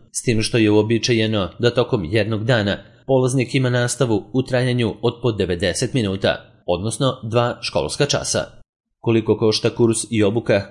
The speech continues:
za sudskog tumača, prevodioca za francuski jezik? Podrazumeva se da će se cena individualne i grupne nastave svakako razlikovati, jer je drugačiji nastavni fond i generalno način organizacije svake od njih.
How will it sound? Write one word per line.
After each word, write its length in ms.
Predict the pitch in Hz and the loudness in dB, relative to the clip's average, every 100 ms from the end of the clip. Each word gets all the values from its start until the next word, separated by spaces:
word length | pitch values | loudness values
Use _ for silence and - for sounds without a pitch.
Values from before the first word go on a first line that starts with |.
| - | -8
za 200 | 117 120 | -2 0
sudskog 420 | 98 - 107 104 | 0 0 -2 -2
tumača, 440 | 113 107 104 104 - - - | 0 0 2 0 0 -14 -4
prevodioca 680 | 127 120 120 117 110 - 104 | 0 2 2 2 2 2 -2
za 160 | 107 127 | 0 0
francuski 540 | - 78 - 98 - | 0 -2 -2 -4 0
jezik? 500 | 120 78 90 - - _ _ _ _ | 0 2 0 -4 -8 _ _ _ _
Podrazumeva 680 | - 104 107 107 113 113 110 | -2 0 2 2 2 2 2
se 260 | - 101 95 - | 2 0 -2 -8
da 280 | 92 98 110 | -10 -2 -2
će 180 | 101 110 | 0 -2
se 200 | - 101 | 0 0
cena 340 | 95 117 131 127 | 0 -2 0 -2
individualne 640 | 127 120 123 123 120 120 - | -2 0 2 2 2 0 0
i 120 | 117 | 0
grupne 360 | 120 131 135 78 | 2 2 2 -2
nastave 460 | 101 104 117 104 - | 0 0 0 0 -2
svakako 440 | - 120 139 135 | -4 -2 -2 0
razlikovati, 760 | 113 87 110 104 107 101 120 - - _ - - | 0 0 -2 0 0 2 0 -2 -12 _ -16 -2
jer 260 | 110 110 | 2 4
je 120 | 113 | 4
drugačiji 480 | 104 107 120 120 151 | 4 4 2 2 0
nastavni 500 | 123 120 120 95 78 | 0 -2 -2 -2 -4
fond 320 | 80 127 120 101 - - | 2 2 2 -4 -14 -4
i 140 | 123 | -2
generalno 540 | 120 120 120 120 117 113 | 0 0 2 0 0 -2
način 380 | 120 117 - 120 | -2 -2 -2 0
organizacije 800 | 110 113 104 92 64 - 120 - | 0 0 0 -2 -6 -2 0 0
svake 460 | - 90 76 107 98 - | -2 -4 -2 -2 -2 -2
od 160 | 139 | 0
njih. 220 | 135 87 | 0 -4